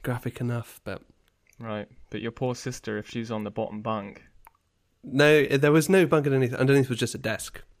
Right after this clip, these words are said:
Speaker 2: Oh, okay, that's lucky.
Speaker 1: Or a sofa bed or something, I think,
Speaker 2: Mm-hmm.
Speaker 1: that nobody slept on. Yeah, God, that was bad.
Speaker 2: Blimey.
Speaker 1: And ever since then, I've been more cautious to test, you know,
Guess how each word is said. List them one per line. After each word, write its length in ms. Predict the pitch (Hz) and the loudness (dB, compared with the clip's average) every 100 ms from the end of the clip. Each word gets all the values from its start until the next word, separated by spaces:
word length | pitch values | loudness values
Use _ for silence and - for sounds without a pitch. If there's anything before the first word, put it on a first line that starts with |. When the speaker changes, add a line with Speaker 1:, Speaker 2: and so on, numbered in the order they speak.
| _ _ | _ _
Speaker 2:
Oh, 180 | 123 101 - - | -4 -4 -6 -20
okay, 200 | 117 - - | -16 -16 -18
that's 220 | - - | -20 -20
lucky. 140 | - - | -20 -6
Speaker 1:
Or 120 | 117 | -4
a 40 | 110 | 0
sofa 280 | 123 117 95 | 0 0 -4
bed 160 | 90 | -8
or 60 | 98 | -10
something, 340 | 113 120 104 | -12 -12 -12
I 40 | 104 | -12
think, 220 | - - _ _ _ _ _ - | -14 -16 _ _ _ _ _ -18
Speaker 2:
Mm-hmm. 200 | 120 107 | -16 -12
Speaker 1:
that 120 | 107 | -10
nobody 240 | 104 104 110 | -10 -10 -12
slept 320 | - - - | -12 -14 -14
on. 120 | 101 - _ _ _ _ - - _ _ _ _ _ | -14 -16 _ _ _ _ -20 -20 _ _ _ _ _
Yeah, 300 | 135 123 113 - - _ | -2 0 -2 -8 -16 _
God, 240 | 127 113 - _ - | -6 -6 -10 _ -8
that 120 | 139 | -4
was 140 | 120 | -4
bad. 240 | - 123 117 | -4 -4 -4
Speaker 2:
Blimey. 220 | 120 110 | -6 -2
Speaker 1:
And 280 | 123 123 - - _ _ - - - | 0 0 -4 -16 _ _ -20 -16 -8
ever 120 | 135 | -6
since 280 | 135 135 - | -4 -6 -4
then, 320 | 135 123 117 - _ _ _ | -2 0 -2 -8 _ _ _
I've 120 | 127 - | -8 -2
been 140 | 131 | 0
more 140 | 131 127 | 0 -2
cautious 500 | - 131 131 95 - | -2 -2 -2 -10 -10
to 100 | 110 | -14
test, 500 | - 107 - - - _ | -10 -10 -10 -14 -18 _
you 100 | - | -16
know, 160 | 101 104 | -12 -12